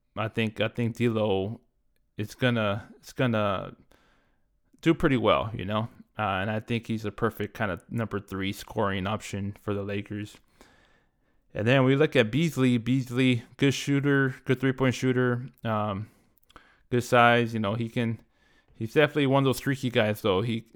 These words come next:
Beasley can get hot, really hot one game, make, like, eight threes, and then next game can kinda fall off a little bit. But he can go off. That's a good thing about Beasley. He, you know, he's, he's another guy, you know,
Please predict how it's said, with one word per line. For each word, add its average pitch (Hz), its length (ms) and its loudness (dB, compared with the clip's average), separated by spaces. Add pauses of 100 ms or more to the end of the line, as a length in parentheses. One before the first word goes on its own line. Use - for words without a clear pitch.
(120)
Beasley 117 400 -2
can 113 260 -4
get 113 200 0
hot, 113 340 4
really 117 220 -2
hot 113 240 0
one 120 160 -2
game, 117 360 -2
make, 117 200 -6
like, 90 240 0
eight 117 240 -2
threes, 113 420 -4
and 101 160 -4
then 101 220 -4 (340)
next 117 220 2
game 107 240 0
can 107 140 -4
kinda 104 440 -4
fall 110 220 2
off 113 200 2
a 113 40 -2
little 113 160 0
bit. 107 360 -2 (440)
But 101 400 2 (500)
he 131 140 -2
can 151 160 0
go 127 160 6
off. 104 260 6
That's 117 200 0
a 127 40 0
good 117 220 -2
thing 120 120 0
about 110 200 0
Beasley. 117 420 0
He, 120 180 -6 (100)
you - 200 -8
know, 104 120 -6
he's, 117 360 -4 (240)
he's 117 220 -4
another 135 320 2
guy, 131 220 4
you 127 120 2
know, 110 280 -4